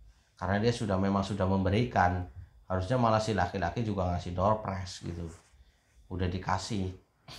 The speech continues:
Ibarat motor, eh, udah dipakai duluan, malah belum bayar cicilan gitu istilahnya. Harusnya kan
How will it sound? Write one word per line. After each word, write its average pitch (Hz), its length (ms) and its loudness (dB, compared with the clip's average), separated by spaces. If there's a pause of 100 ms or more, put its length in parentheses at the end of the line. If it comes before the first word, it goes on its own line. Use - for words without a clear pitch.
(960)
Ibarat 90 320 2
motor, 107 540 2 (760)
eh, 85 480 -2 (720)
udah 107 240 0
dipakai 104 320 4
duluan, 107 480 4
malah 123 240 6
belum 107 240 4
bayar 95 240 6
cicilan 104 560 0 (160)
gitu 92 160 -6
istilahnya. 87 540 -4 (500)
Harusnya 104 480 0
kan 143 240 2